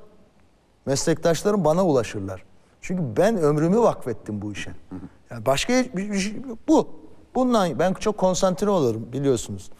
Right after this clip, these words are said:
Bir işi aldığım zaman o, o işi,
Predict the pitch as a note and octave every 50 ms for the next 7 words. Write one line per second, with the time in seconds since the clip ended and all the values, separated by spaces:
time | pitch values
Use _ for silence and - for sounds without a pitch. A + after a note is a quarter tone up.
0 | - - - - - - - - - D3 G#3 G#3+ F3+ - F3+ - - D#3+ F3+ F#3
1 | E3 A3 A3+ A3 F#3+ C#3 - C3+ C#3 C3 - - - - - - _ _ _ _
2 | _ _ _ _ _ _ _ _ _ _ _ _ _ - C#3+ D#3+ G3 - - -
3 | C4+ D#4 C#4 C4 G#3 - - F3 D#3+ D3 D3+ -